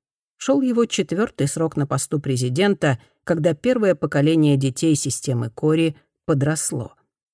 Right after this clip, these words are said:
Генерал яростно и искренне верил в идею подчинения интересов большинства государству, и новое поколение увидело в нем правителя, практически ниспосланного Богом.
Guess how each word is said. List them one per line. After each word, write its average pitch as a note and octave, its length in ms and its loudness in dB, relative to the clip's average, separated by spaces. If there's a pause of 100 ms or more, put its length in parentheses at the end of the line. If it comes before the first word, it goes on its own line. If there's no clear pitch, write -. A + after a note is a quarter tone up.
Генерал D#3 460 6
яростно F3 500 2
и D#3+ 300 0
искренне E3+ 460 4
верил F3+ 260 4
в D#3+ 140 2
идею E3 280 4
подчинения E3 600 0
интересов D#3+ 540 0
большинства D#3 600 0
государству, D#3+ 840 0 (320)
и F3+ 80 4
новое B3 320 6
поколение G3 640 2
увидело F3+ 400 2
в F3 80 0
нем F3+ 200 4
правителя, D#3 800 2 (240)
практически G3 720 -4
ниспосланного C#3 920 0
Богом. D#3 540 -6